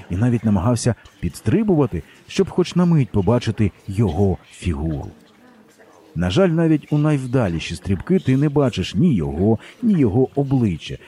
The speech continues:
тільки з поз і гойдання людей у далечині ти розумієш, що він десь поруч,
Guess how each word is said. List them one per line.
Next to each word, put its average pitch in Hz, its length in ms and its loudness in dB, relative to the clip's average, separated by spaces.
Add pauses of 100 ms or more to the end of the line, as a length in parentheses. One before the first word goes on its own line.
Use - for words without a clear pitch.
(120)
тільки 110 460 0
з - 160 -6
поз 139 440 0
і 104 60 -6
гойдання 95 600 0
людей 107 420 0
у 101 40 0
далечині 113 580 0 (300)
ти 156 120 0
розумієш, 151 580 0 (160)
що - 320 -2
він 110 420 0 (240)
десь 151 280 -4
поруч, 135 560 0